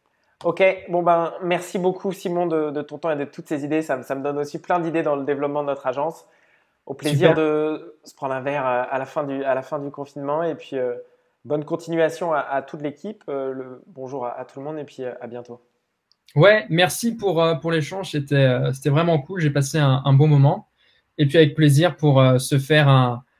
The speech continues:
Speaker 2: une session, euh, brainstorming entre Tierfest et, et Make the Grade.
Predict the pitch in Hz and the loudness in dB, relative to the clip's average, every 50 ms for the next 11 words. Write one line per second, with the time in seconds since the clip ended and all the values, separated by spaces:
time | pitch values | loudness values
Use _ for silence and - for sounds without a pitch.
0 | _ _ _ _ _ - 170 165 139 - - 190 170 - - - - 196 190 190 | _ _ _ _ _ 0 0 0 0 2 0 0 0 0 -4 -4 -2 -2 0 2
1 | 185 170 151 143 139 139 131 139 160 165 156 135 139 175 160 160 170 175 170 160 | 2 4 6 6 6 6 6 6 6 4 4 2 2 2 2 2 2 2 2 2
2 | 143 139 - 156 151 139 - - 147 135 - - 160 156 - - _ - - 143 | 0 2 2 2 2 2 2 0 -2 -2 0 0 0 0 0 -4 _ -2 2 2
3 | 139 135 135 139 - 151 143 147 147 143 135 139 131 131 131 131 131 135 | 4 4 2 0 2 4 4 6 6 6 6 6 6 6 6 6 4 2